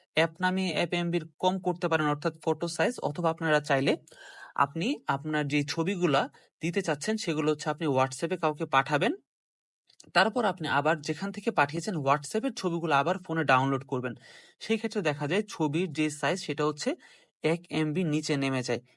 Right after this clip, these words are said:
এটা খুবই ইজি। তো দেখতে পাচ্ছেন প্রথমে আমি দিয়েছিলাম, আহ, আমার ফোনে ডাইরেক্ট ছবি, তো সেই ছবিগুলো হচ্ছে এক এমবি থেকে বেশি হয়ে গিয়েছিল, তো সেই ছবিগুলো কিন্তু নিচ্ছিল না। তারপর আমি যেটা করেছি সেটা হচ্ছে ছবিগুলো WhatsApp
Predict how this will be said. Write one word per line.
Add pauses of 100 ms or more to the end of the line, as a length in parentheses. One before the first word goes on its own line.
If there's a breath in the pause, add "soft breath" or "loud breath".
এটা
খুবই
ইজি। (380 loud breath)
তো
দেখতে
পাচ্ছেন
প্রথমে
আমি
দিয়েছিলাম,
আহ, (220)
আমার
ফোনে
ডাইরেক্ট
ছবি,
তো
সেই
ছবিগুলো
হচ্ছে (360 loud breath)
এক
এমবি
থেকে
বেশি
হয়ে
গিয়েছিল, (540 loud breath)
তো
সেই
ছবিগুলো
কিন্তু
নিচ্ছিল
না। (440)
তারপর
আমি
যেটা
করেছি (440 loud breath)
সেটা
হচ্ছে
ছবিগুলো
WhatsApp